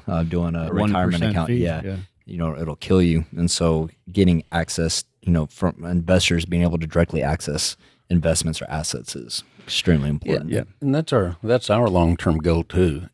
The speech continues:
Speaker 3: is the negative to that is it's taken us longer to raise our capital.
Speaker 1: Yeah,
Speaker 3: You know, you
Speaker 1: absolutely.
Speaker 3: don't, can't go get two hundred million and put it to work.
Speaker 1: Yeah.
Speaker 3: But the positive is, is that if we perform and if we're able to execute well, then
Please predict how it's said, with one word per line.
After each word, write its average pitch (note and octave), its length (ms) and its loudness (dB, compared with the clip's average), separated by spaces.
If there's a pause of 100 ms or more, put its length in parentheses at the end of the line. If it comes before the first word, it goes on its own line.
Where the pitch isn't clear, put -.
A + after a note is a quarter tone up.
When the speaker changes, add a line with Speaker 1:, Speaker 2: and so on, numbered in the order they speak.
(120)
Speaker 3:
is F#2 340 -2 (300)
the F#2+ 140 -6
negative F#2+ 420 0
to E2 80 -12
that E2+ 240 0
is E2+ 140 0
it's - 160 -6
taken F2 260 0
us - 140 -4
longer D#2+ 180 0
to D2+ 60 -10
raise D2+ 200 -6
our C#2 80 -8
capital. - 460 -8 (220)
Speaker 1:
Yeah, C#2 140 -2
Speaker 3:
You D#2+ 60 -4
know, D2 100 -4
you D2+ 80 -4
Speaker 1:
absolutely. D#2+ 380 0
Speaker 3:
don't, F#2 80 -12
can't - 200 -2
go D#2 80 -2
get D2 260 -8
two D#2+ 140 -2
hundred D2+ 240 -4
million D2 300 -6
and C#2 160 -14 (320)
put E2+ 100 -4
it D2+ 80 -4
to C#2 80 -16
work. G#2 240 0 (160)
Speaker 1:
Yeah. - 240 -10 (420)
Speaker 3:
But E2 140 2
the - 60 -10
positive A2 500 -2
is, D#2+ 320 0 (220)
is E2+ 180 -6
that F2 160 0
if F#2+ 160 0
we A2 80 2
perform F#2+ 520 -4 (460)
and F2 140 -6
if F#2 180 -6
we're G2+ 100 4
able F#2 200 2
to F2+ 80 -6 (240)
execute E2+ 560 -2 (160)
well, E2 400 0 (120)
then E2+ 300 -2